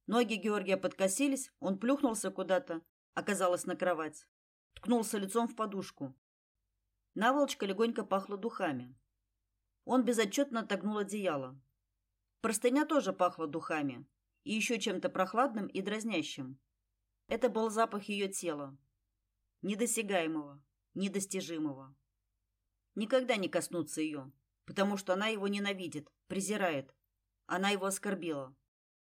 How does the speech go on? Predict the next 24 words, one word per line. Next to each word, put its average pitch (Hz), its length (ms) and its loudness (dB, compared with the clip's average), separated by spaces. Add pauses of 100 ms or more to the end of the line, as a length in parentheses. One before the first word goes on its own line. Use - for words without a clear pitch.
(160)
Да 214 140 2
как 269 180 4
она 226 140 2
могла 214 300 4
подумать 247 420 4
о 180 60 2
нём 165 180 2
такое? 180 500 0 (220)
Кто - 220 2
ей 254 140 6
дал 226 260 4
право? 170 440 2 (960)
Вскочил, 202 600 0 (220)
ринулся 208 480 0
в 196 40 -8
коридор, 190 480 -2 (180)
рванул 208 420 0
дверь, 165 320 -4 (140)
за 151 160 -6
которой 180 340 0
уже 185 200 -2
не 208 100 0
шумел 180 340 -4
душ. 160 400 -12